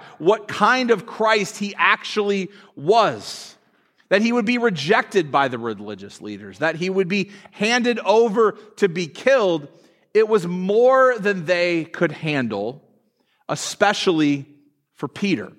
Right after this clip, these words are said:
Now, you've probably seen this image on social media, or if you watched the Super Bowl, it's Travis Kelce, or as we refer to him in our household, Taylor Swift's boyfriend,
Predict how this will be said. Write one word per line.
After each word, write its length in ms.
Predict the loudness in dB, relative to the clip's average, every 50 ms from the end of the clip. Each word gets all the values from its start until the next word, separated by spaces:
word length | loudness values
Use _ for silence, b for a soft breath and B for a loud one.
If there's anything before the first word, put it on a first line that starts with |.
| _ _ _ _ _ _ _ _ _ _ _ _ _ _ _ _ _ _ _ _ _ _ _ _ _ -2
Now, 140 | 2 2
you've 200 | 4 2 2 2
probably 380 | 2 2 2 4 4 4 4 2
seen 600 | 2 0 0 0 2 2 0 0 -2 -4 b b b b b b -2
this 220 | 0 0 0 0 0
image 540 | 0 2 2 0 -2 -4 -6 -10 -12 -12 -14 -18 _ _ b b b b b b b b b b b _ 2
on 200 | 2 2 4 4
social 320 | 2 2 2 2 0 -2
media, 500 | -2 -2 -2 0 0 0 0 0 -2 -4 b b b b b b b b b
or 380 | -2 2 4 4 6 4 4 2
if 100 | -2 -2
you 100 | -2 0
watched 380 | 2 2 0 0 -4 -8 -10 -10
the 80 | -10
Super 340 | -6 -4 -4 -4 -4 -4 -6
Bowl, 380 | -6 -4 -2 0 0 0 0 -2
it's 240 | -4 -6 -10 b b b b b b -4
Travis 400 | 0 2 2 2 0 -2 -4 -4
Kelce, 580 | -2 0 0 0 -2 -2 -2 0 0 0 0
or 220 | 2 2 2 4 2
as 180 | 2 0 -2
we 120 | -4 -4 -4
refer 400 | -4 -4 -2 -2 0 0 0 -2
to 300 | -4 -6 -6 -6 -6 -6
him 360 | -8 -6 -4 -4 -4 -4 -6
in 380 | -4 -4 -2 0 0 -2 0 2
our 220 | 4 4 4 4 2
household, 600 | 2 2 0 0 0 0 0 2 2 2 0 0
Taylor 260 | -2 0 0 0 0
Swift's 260 | -2 -2 -4 -4 -4
boyfriend, 600 | -6 -8 -6 -6 -6 -6 -8 -10 -10 -10 -12 -14